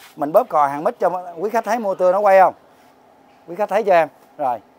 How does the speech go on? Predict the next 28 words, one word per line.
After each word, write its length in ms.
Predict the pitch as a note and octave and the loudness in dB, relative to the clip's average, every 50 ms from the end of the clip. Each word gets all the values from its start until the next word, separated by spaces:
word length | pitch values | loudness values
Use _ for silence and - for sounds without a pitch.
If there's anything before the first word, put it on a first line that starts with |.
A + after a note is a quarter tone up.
| _ _ _ _ - | _ _ _ _ -8
mình 180 | C#3+ D3+ D#3 C3+ | -6 -6 -4 -4
sẽ 140 | D#3 D#3+ | -4 -4
gắn 280 | F#3 F#3+ G3 A3+ C4+ D4 | -2 -2 -4 -4 -6 -6
kìm 180 | G#3+ F3 D3+ D3 | -4 -4 -4 -4
hàng 140 | D3+ D3+ | -4 -2
que 220 | D3+ E3 E3+ F3 F3 | 0 0 2 2 2
vô 100 | E3+ E3+ | 2 2
nè, 100 | D#3+ D3 | 2 0
quý 100 | D#3 F3 | -2 -2
khách 140 | A3 A3+ F#3 | -4 -4 -4
nhìn 140 | D#3+ D3 | -4 -4
nè. 160 | D3+ D#3+ D#3+ C3+ - - _ _ _ _ | -2 -2 -4 -4 -8 -18 _ _ _ _
Mình 100 | - C3+ | -4 0
bóp 180 | D3 F#3 F3 D#3+ | 2 2 2 2
cò 140 | - D#3 D3 | 2 0 2
mít 180 | D#3 G3+ A#3 - | 2 0 -2 -4
nhưng 180 | - E3+ E3 E3 | -6 -10 -8 -6
mà 80 | D#3 | -6
mình 160 | C#3+ C#3+ C#3 C3 | -4 -4 -6 -6
hàng 200 | C#3 C#3 C3+ C3+ | -8 -8 -4 -2
que. 220 | D3+ E3 E3+ C#3 - _ _ _ _ _ - - - _ _ _ _ _ _ _ _ _ - - - _ _ | 0 0 0 -2 -6 _ _ _ _ _ -20 -20 -20 _ _ _ _ _ _ _ _ _ -20 -20 -20 _ _
Để 160 | - C3+ D3 | -4 -2 -2
quý 180 | F#3 G3 A3+ A3+ | -2 -4 -6 -4
khách 140 | G#3+ A3 G3 | -4 -2 -2
biết 160 | G#3 A#3+ A3+ | -2 -4 -4
chức 120 | - A3+ | -6 -8
năng 160 | A3 F#3 F3 F3+ | -6 -4 0 0
mít. 100 | A3 | 0